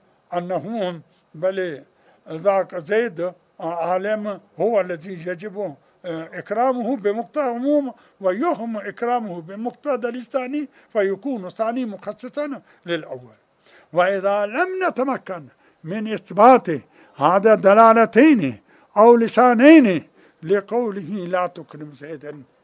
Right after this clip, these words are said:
بل فحينئذ يبقى على مفهومه، وهو زيد مسمى بزيد يجب إكرامه، يحرم إكرامه، لكن من هو هذا لا ي-، نعم،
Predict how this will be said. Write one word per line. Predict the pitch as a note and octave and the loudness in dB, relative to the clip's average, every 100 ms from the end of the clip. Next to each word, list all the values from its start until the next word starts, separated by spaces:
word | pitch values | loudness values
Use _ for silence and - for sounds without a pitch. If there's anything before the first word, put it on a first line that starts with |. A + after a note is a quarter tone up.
| _ | _
بل | E3 G#3+ C#4+ C4 - _ - | -14 -6 -4 -4 -8 _ -18
فحينئذ | D3 C#3+ D#3+ D3 C#3+ A3 F#3 D#3+ _ _ D#3+ | -14 -14 -14 -16 -18 -18 -18 -20 _ _ -6
يبقى | F3+ _ C3 D3 - | -6 _ -20 -20 -16
على | D3 D3 | -14 -14
مفهومه، | D3 - E3+ G#3 G3+ G3+ C4+ F3 - _ _ | -16 -20 -20 -16 -12 -8 -8 -8 -12 _ _
وهو | F3 D#3+ B2+ C3+ B2+ | -8 -6 -8 -16 -14
زيد | F#3+ G#3 D3+ C3+ C#3 | -10 -8 -8 -14 -16
مسمى | F#3+ F#3+ C#3+ | -12 -12 -12
بزيد | C#3 C#3+ F#3+ D#3+ B2+ | -20 -16 -12 -12 -14
يجب | C#3+ E3+ G3 G#3+ | -20 -16 -12 -12
إكرامه، | G#3 - A3 C4 A#3+ G3+ _ _ _ E3 | -12 -16 -14 -14 -14 -16 _ _ _ -8
يحرم | F3+ G#3 F#3 A3+ A#3 | -4 -2 -4 -6 -6
إكرامه، | G#3 B3 A#3+ B3 C4+ C4 _ _ - | -8 -6 -6 -4 -4 -6 _ _ -6
لكن | E3+ - D#3 | -6 -6 -12
من | C#3+ C4 D4+ | -10 -8 -4
هو | F#3+ D#4+ D4 B3 - _ _ - | -2 0 0 -2 -8 _ _ -10
هذا | E3 G#3+ A#3 G#3 | -8 -6 -6 -6
لا | F3 D#3 | -4 -4
ي-، | B2 _ _ _ _ _ _ _ | -4 _ _ _ _ _ _ _
نعم، | E3 A3+ D4+ C#4 | -8 0 2 2